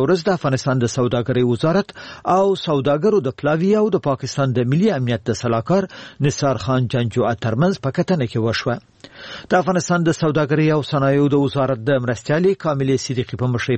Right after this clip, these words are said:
پلاوی په اسلام آباد کې دی، چې له پاکستاني چارواکو سره د دوه هیوادونو ترمنځ د سوداګرۍ او ترانزیت په برخو کې پر ستونزو خبرې وکړي. د سوداګرۍ او صنایعو وزارت ویندوی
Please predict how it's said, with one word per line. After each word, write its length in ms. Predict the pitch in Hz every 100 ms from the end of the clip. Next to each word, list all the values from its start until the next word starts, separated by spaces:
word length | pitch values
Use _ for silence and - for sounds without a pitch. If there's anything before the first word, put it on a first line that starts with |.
| -
پلاوی 320 | 160 196 196
په 120 | 160 127
اسلام 240 | - 117
آباد 260 | 127 196 180
کې 100 | 113 113
دی، 80 | 123 - - -
چې 80 | - 220
له 40 | 202
پاکستاني 440 | 151 127 - 135 131 -
چارواکو 460 | 120 120 110 131 -
سره 160 | 117 101 - - -
د 100 | 156 117
دوه 200 | 127 117
هیوادونو 500 | 135 123 123 220 220 175
ترمنځ 260 | 139 165 180
د 100 | 180 -
سوداګرۍ 540 | 131 123 123 123 165 214
او 80 | 196 -
ترانزیت 440 | 123 104 120 -
په 120 | 123 104
برخو 220 | 135 190 -
کې 180 | 190 170
پر 140 | 120 -
ستونزو 360 | 139 120 123 -
خبرې 280 | 151 156 110
وکړي. 280 | 113 - 113 - - - - - 160
د 100 | 175
سوداګرۍ 480 | 175 156 160 151 165 160
او 80 | 156 -
صنایعو 400 | 143 147 151 147
وزارت 560 | 143 147 139 139 -
ویندوی 400 | 139 135 139 196